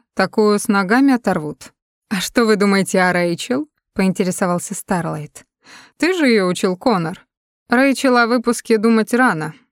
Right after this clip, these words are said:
Она застопорилась на групповом сексе. Вроде и пройти хочет, но все время сбивается". Мулат скривился. "Не люблю таких.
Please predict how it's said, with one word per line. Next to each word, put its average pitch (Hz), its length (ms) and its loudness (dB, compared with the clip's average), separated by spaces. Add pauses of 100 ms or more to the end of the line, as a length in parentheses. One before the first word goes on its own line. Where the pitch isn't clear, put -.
(180)
Она 214 260 2
застопорилась 208 800 0
на 208 160 0
групповом 202 500 0
сексе. 175 580 -6 (280)
Вроде 247 460 2
и - 20 4
пройти 262 420 0
хочет, - 640 -4
но 226 220 2
все 285 220 0
время 262 300 4
сбивается". 180 840 -2 (540)
Мулат 214 400 2
скривился. 185 720 -4 (320)
"Не 330 160 -2
люблю 185 320 0
таких. - 560 -4